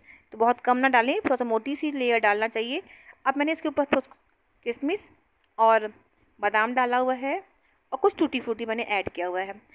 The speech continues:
आप कोई भी ड्राई फ्रूट यूज़ कर सकते हैं जो आपको पसंद हो। अब मैं इसको करीब दो तीन घंटे के लिए फ्रीजर में रख दूँगी, ये फ्रिज में रख दूँगी, जिससे अच्छे से चिल हो गया, हो जाए।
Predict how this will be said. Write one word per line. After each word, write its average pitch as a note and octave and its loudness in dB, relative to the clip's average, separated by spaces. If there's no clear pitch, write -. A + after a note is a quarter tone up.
आप A#3+ 0
कोई D4+ -2
भी F4+ 4
ड्राई C#4 4
फ्रूट E4+ 0
यूज़ A3 -2
कर A3+ -2
सकते B3+ -8
हैं D#4 -4
जो C4 6
आपको - 0
पसंद A#3 -4
हो। E4+ 0
अब D#4+ 6
मैं F#4 0
इसको F#4+ -4
करीब C#4+ -2
दो C4 2
तीन E4+ -4
घंटे D#4 -2
के C4 -6
लिए B3+ -4
फ्रीजर A#3+ -4
में B3+ -2
रख C4 -2
दूँगी, C4 -8
ये A#3+ -8
फ्रिज B3+ -4
में C#4 2
रख C#4 2
दूँगी, B3+ -4
जिससे - -6
अच्छे A#3 -2
से F#4 -2
चिल G3+ -4
हो E3+ -4
गया, F3+ -12
हो A3 -4
जाए। F#3 -2